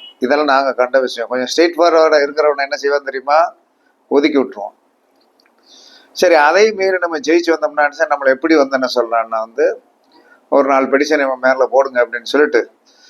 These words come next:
காலவாரி விடுற வேலையெல்லாம் ஒரு காலத்துல வந்து, எப்ப நாங்க வேலை பார்க்குற காலத்திலே செஞ்சாங்க. அதையும் மீண்டு வந்து என்ன சொன்னா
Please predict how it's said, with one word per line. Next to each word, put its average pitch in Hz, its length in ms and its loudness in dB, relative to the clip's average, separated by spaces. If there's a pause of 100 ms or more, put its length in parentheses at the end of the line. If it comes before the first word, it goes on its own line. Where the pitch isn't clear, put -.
(220)
காலவாரி 143 500 2
விடுற 123 220 -8
வேலையெல்லாம் 131 500 0
ஒரு 117 120 -12
காலத்துல 135 480 0
வந்து, 139 160 -4
எப்ப 127 240 -2 (100)
நாங்க 127 220 0
வேலை 147 200 4
பார்க்குற 135 280 0
காலத்திலே 135 460 -4
செஞ்சாங்க. 139 400 -2 (1120)
அதையும் 160 520 2
மீண்டு 175 440 0
வந்து 156 240 2
என்ன 147 220 0
சொன்னா 147 280 -4